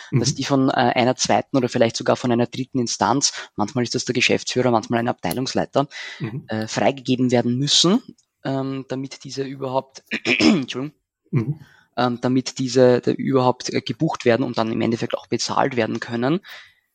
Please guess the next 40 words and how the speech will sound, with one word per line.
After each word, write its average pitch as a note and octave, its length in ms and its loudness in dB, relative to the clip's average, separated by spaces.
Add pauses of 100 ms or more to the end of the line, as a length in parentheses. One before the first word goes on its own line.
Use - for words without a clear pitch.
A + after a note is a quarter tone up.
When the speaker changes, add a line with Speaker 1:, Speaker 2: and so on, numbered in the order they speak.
(160)
Speaker 1:
Ähm, A#2+ 340 -2
ganz B2+ 200 0
einfach A#2+ 200 0
deswegen, A#2+ 480 -4
weil, A2+ 280 -2
weil A2+ 160 -8
diese B2 320 0
Rechnungen, A#2+ 480 -2
die A#2 320 -6 (640)
haben B2+ 320 0
halt B2 280 0
manchmal A#2+ 520 -4 (480)
die, C#3 100 -20
diese D3 220 -4
Variablen, B2 500 2
die B2 240 -4
überprüft C3 480 -6
werden B2+ 200 -2
müssen, C3+ 340 -2
um, B2 400 0
um, A#2+ 480 -6
um B2+ 200 -16
sie B2+ 120 -2
möglicherweise B2 560 2
zu - 140 -4
reklamieren. A2+ 640 0 (460)
Speaker 2:
Mhm. A2 140 2
Speaker 1:
Also B2+ 140 4
wie C3 60 4
gesagt, B2+ 260 0
das A#2+ 120 -2
ist B2 180 0
natürlich B2 320 2
von B2 160 -2
Unternehmen A#2+ 420 0
zu C3 100 -2
Unternehmen A#2+ 380 -2
unterschiedlich, B2+ 680 -6
wie B2+ 100 -4
der, B2 300 0